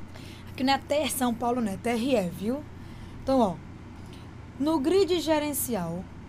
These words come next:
propostos por Blake e Moulton, são identificados cinco estilos de liderança: Country Club, enfraquecido, meio termo, tarefa e, vamos rever? Vamos rever como é que funcionava isso aqui?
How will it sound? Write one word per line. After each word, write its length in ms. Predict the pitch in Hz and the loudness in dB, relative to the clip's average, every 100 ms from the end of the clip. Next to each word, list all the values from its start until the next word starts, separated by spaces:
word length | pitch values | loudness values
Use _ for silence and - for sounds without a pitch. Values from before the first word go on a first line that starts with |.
| - - - - - | -14 -14 -12 -12 -2
propostos 920 | 262 254 254 262 269 - - - - - - - | 2 2 6 6 6 4 -8 -10 -12 -12 -14 -4
por 160 | 254 233 | -2 2
Blake 400 | 220 208 208 269 | 4 2 2 2
e 20 | |
Moulton, 480 | 254 285 262 196 170 - - - - - | 4 2 0 -4 -6 -8 -14 -14 -14 -12
são 240 | - 349 | -4 -2
identificados 720 | 359 339 330 311 330 339 311 320 | 0 0 -2 -2 2 2 4 0
cinco 600 | - - 359 381 - 294 | -2 -2 0 0 0 -2
estilos 520 | 240 - 277 320 302 | -2 -2 2 2 2
de 120 | 233 | 0
liderança: 680 | 294 277 262 190 170 - - - - - - - | -2 0 0 0 -4 -8 -10 -12 -14 -14 -16 -8
Country 340 | 240 233 226 277 | 0 0 -2 -4
Club, 260 | 302 349 311 - - - - - - | 0 0 -2 -10 -12 -12 -12 -12 -4
enfraquecido, 920 | 226 - 247 247 302 - 311 277 339 - - - - - | -4 0 0 0 -2 -2 -2 -2 -4 -6 -14 -14 -8 0
meio 380 | 220 233 226 | 4 4 2
termo, 560 | - 262 294 302 285 285 - - | 2 6 8 6 0 -4 -8 -4
tarefa 560 | 247 233 233 240 - 220 | 2 4 4 2 0 0
e, 280 | 220 294 349 - - - - - | 2 0 -2 -8 -12 -12 -8 0
vamos 280 | 370 403 | 2 4
rever? 340 | 330 302 311 392 - - - - - - - | 6 8 6 2 2 -4 -4 -2 -2 -4 -2
Vamos 260 | 269 330 | 0 2
rever 260 | 311 277 320 | 6 6 6
como 120 | 294 | 4
é 60 | 285 | -2
que 60 | |
funcionava 400 | - 262 269 254 | -2 0 4 4
isso 120 | 240 233 | 4 0
aqui? 340 | - 320 359 | 2 0 0